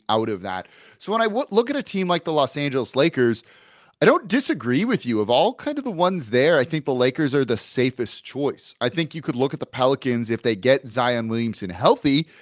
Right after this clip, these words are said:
and that's a big if. We don't know if he's gonna be playing or not, or what's gonna happen there just yet. We should get an update, actually, at some point today on that. You know, if they're healthy and they're the eight seed, I think they match up somewhat well with Denver.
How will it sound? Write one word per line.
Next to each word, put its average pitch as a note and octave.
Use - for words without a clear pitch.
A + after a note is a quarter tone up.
and D#3+
that's G3+
a F3
big C#3
if. C3
We C3+
don't C#3+
know C#3
if -
he's C#3
gonna C3
be A#2+
playing A#2+
or C#3
not, B2
or A#2
what's A#2+
gonna A#2+
happen A#2+
there A2+
just D3+
yet. B2+
We A#2+
should D#3
get C#3+
an A2
update, A2
actually, G#2
at -
some G#2+
point -
today A#2
on F2+
that. F#2
You G#3+
know, A3
if -
they're G3+
healthy F3
and D#3
they're D#3
the B2+
eight C#3+
seed, F3
I C3
think D3
they D3
match B2+
up -
somewhat D3+
well C#3
with C#3
Denver. C#3